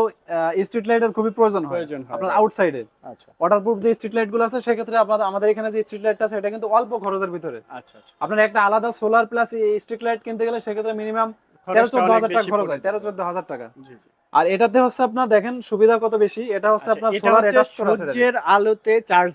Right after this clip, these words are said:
Speaker 2: নেবে
Speaker 1: হ্যাঁ।
Speaker 2: and হচ্ছে সরাসরি আলোটা দিবে
Speaker 1: ব্যাকআপ
Speaker 2: আর কি
Speaker 1: দিবে এবং
Speaker 2: নিচে।
Speaker 1: এটা তিনশো মিটার পর্যন্ত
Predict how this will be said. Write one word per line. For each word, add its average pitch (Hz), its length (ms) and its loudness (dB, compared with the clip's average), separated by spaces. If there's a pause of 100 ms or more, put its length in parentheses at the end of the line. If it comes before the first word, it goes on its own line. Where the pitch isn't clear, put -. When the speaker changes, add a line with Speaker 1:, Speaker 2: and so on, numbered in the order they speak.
(100)
Speaker 2:
নেবে 196 260 -2
Speaker 1:
হ্যাঁ। 165 260 -6
Speaker 2:
and 156 140 -8
হচ্ছে 170 220 -12 (160)
সরাসরি 190 560 -4 (180)
আলোটা 175 280 -2
দিবে 147 100 -4
Speaker 1:
ব্যাকআপ 208 180 2
Speaker 2:
আর 202 60 0
কি - 20 0
Speaker 1:
দিবে 185 140 0
এবং 214 100 2
Speaker 2:
নিচে। 220 80 2
Speaker 1:
এটা 247 100 -2 (100)
তিনশো 262 280 -2
মিটার 247 240 0
পর্যন্ত 233 220 -4